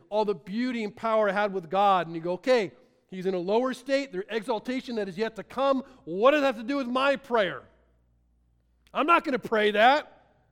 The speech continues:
I didn't exist before the world existed. What do I pray?" Well, I think that's something we can pray in this sense,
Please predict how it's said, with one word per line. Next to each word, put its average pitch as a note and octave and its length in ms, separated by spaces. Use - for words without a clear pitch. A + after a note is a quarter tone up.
I A#3 120
didn't F4+ 160
exist A#3 440
before A#3 300
the A3 100
world A3+ 280
existed. A3+ 600
What B3 180
do D#4 160
I E4 300
pray?" F3 540
Well, D3+ 160
I F#3 140
think F3+ 240
that's E3 180
something E3+ 340
we D3+ 120
can F3 340
pray C#3+ 280
in C3 100
this D3+ 180
sense, - 680